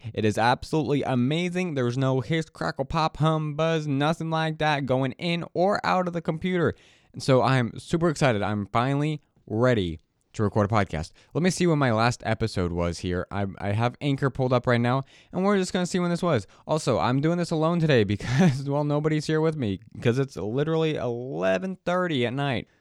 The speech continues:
Now I'm just kinda chilling out, waiting for midnight or whatever so I can go to bed because, you know,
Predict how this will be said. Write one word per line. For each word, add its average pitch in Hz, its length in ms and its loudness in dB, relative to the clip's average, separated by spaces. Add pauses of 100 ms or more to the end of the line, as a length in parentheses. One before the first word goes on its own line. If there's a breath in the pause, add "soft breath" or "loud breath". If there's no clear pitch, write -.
(120)
Now 117 160 -2
I'm 123 80 2
just 123 120 -8
kinda 120 200 0
chilling 147 320 -2
out, 139 280 -2
waiting 131 320 -4
for 127 520 -2 (180)
midnight 120 720 -2
or 113 140 0
whatever 117 480 0 (400)
so 110 260 2
I 110 80 2
can 104 200 -2
go 107 120 -2
to 110 60 -2
bed 110 340 -2
because, 104 540 -4
you - 200 -10
know, 85 320 -14